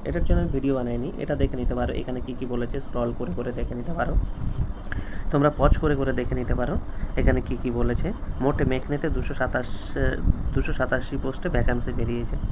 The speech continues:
কেমন? এখানে এক থেকে পাঁচ বছরের চুক্তি থাকবে, আহ, সং-, ইঞ্জিনিয়ারিংদের, কেমন? বিটেক, বিটেক লাগবে, বি-, বিটেক বা বিএসসি বা ডিপ্লোমা থাকলে আবেদন করার যোগ্য।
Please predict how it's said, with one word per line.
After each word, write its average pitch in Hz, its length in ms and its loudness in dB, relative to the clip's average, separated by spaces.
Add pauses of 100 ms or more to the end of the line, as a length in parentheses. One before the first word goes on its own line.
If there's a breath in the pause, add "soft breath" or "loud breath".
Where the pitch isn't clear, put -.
(140)
কেমন? 208 200 2 (540 loud breath)
এখানে 170 340 0
এক 139 160 2 (180)
থেকে 165 220 -2
পাঁচ 135 220 0
বছরের 143 360 -2
চুক্তি - 240 -4
থাকবে, 135 340 -4
আহ, - 1300 -4 (100)
সং-, 147 160 0 (120)
ইঞ্জিনিয়ারিংদের, 156 800 0 (520)
কেমন? 208 220 -2 (320)
বিটেক, 139 280 0 (520)
বিটেক 135 340 -2
লাগবে, 131 320 -2 (840)
বি-, 127 320 0
বিটেক 135 320 0
বা 135 100 4
বিএসসি 127 420 0
বা 131 140 2
ডিপ্লোমা 123 400 0
থাকলে 123 280 -4
আবেদন 120 340 -2
করার 123 220 -2
যোগ্য। - 280 -4